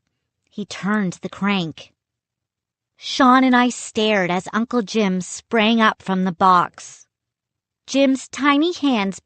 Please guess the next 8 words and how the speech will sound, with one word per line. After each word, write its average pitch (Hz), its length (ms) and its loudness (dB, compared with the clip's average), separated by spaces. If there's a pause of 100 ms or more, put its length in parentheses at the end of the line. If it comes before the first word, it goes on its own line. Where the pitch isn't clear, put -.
bounced 214 480 0
at 180 120 -4
his 175 180 -6
sides. 196 720 -6 (560)
His 220 320 -8
mouth 208 440 -2
hung 202 360 -4
open. 185 600 -6